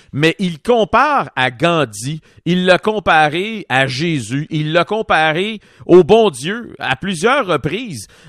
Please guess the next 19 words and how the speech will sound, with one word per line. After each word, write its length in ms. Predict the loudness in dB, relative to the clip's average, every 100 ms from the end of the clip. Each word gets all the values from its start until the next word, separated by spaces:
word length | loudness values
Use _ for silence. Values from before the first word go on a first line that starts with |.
| 0
Euh, 280 | 4 4 4
et 140 | 0 0
là, 160 | 0
ben 220 | 0 -2 -4
lui, 160 | -6
il 120 | -4
est 40 | -4
juste 200 | -4 -4
à 80 | -4
côté, 500 | -2 -2 -2 -4 -6
puis 100 | -8
il 80 |
écoute 260 | -4 -4 -4
son 220 | -4 -4
père 300 | 0 2 0
parler 320 | 0 -2 -2
de 80 | -8
lui, 140 | -10 -8
puis 220 | -6